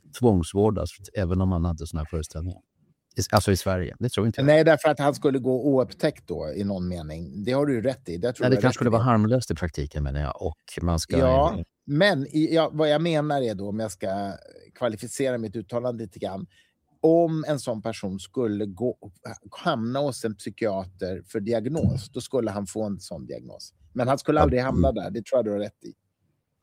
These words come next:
Speaker 1: Mm.
Speaker 2: Därför att det skulle gå under radarn.
Speaker 1: Just det. Man kan ju kanske tänka sig att en sån person skulle kunna vara välfungerande, eh,
Speaker 2: Mm.
Speaker 1: möjligen. Eh, i alla fall som eremit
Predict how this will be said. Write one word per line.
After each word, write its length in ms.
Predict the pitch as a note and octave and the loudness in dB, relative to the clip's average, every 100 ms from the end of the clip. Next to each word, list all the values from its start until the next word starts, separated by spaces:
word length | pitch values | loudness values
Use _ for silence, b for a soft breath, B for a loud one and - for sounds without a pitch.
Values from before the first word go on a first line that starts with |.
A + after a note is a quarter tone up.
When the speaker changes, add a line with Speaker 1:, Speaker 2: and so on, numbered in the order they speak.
| - | 0
Speaker 1:
Mm. 380 | D#2 D#2 D#2+ E2+ | 4 6 4 2
Speaker 2:
Därför 260 | G#2+ G#2+ A2+ | 0 0 0
att 140 | - | -2
det 60 | G#2 | -6
skulle 220 | A2 A2+ | -4 -2
gå 200 | G#2 A#2 | 0 0
under 180 | G#2+ G2+ | 0 0
radarn. 420 | G#2 G#2+ - - - _ - _ - - - - - - - - _ _ - - | -2 -4 -8 -14 -20 _ -20 _ -18 -12 -10 -10 -14 -18 -20 -20 _ _ -20 -6
Speaker 1:
Just 220 | F#2+ F#2+ | -2 0
det. 180 | - C#2 - | -2 -8 -6
Man 220 | - E2+ | -2 -2
kan 200 | - G2 | 4 4
ju 120 | F#2 | 4
kanske 480 | - A#2+ G#2 D#2+ G#2 | 4 2 4 2 0
tänka 320 | G#2 F2+ D2 | 2 2 2
sig 120 | D#2 | -2
att 100 | D#2 | -2
en 100 | E2 | -2
sån 200 | D#2 D#2 | -2 -2
person 360 | E2+ - - G#2+ | 0 -2 4 4
skulle 240 | - E2+ | 4 0
kunna 240 | D#2+ F2+ D2+ | 2 2 2
vara 260 | D2+ - D#2 | 0 -2 0
välfungerande, 880 | F2 D2+ C#2+ D2 D2 D#2+ D#2+ C2+ - b b b b b _ - | 2 2 0 0 2 2 0 -2 -6 b b b b b _ -12
eh, 160 | - | -4
Speaker 2:
Mm. 140 | A#2 - | 0 2
Speaker 1:
möjligen. 540 | D2 B1+ C#2+ A#1 D2 _ _ - F2+ | 2 0 -4 -6 -10 _ _ -8 -8
Eh, 60 | - - F2 | -6 -8 -10
i 20 | - | -6
alla 140 | D#2 | -6
fall 180 | - E2+ | -4 -4
som 200 | - D#2+ | -2 0
eremit 520 | F2 E2+ E2+ E2+ - | 2 2 4 2 -2